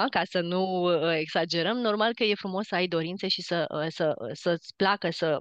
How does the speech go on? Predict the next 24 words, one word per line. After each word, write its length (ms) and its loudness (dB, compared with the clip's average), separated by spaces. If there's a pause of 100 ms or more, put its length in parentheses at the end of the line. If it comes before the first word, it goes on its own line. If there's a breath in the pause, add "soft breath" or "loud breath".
(160)
cheltui 300 0
bani 180 -2
pe 100 -2
lucruri 260 -2
mai 200 0
deosebite, 640 0 (460 loud breath)
dar 200 2
aici 220 2 (560)
sfatul 460 2
meu, 280 0 (320)
eu 180 -6
vă 80 -2
zic 160 -6
din 100 -4
ce 120 -2
fac 240 -2
eu, 160 2 (100)
este 240 0
să 140 -2
mă 80 -4
gândesc 300 -2
de 80 2
două 400 2
ori 140 2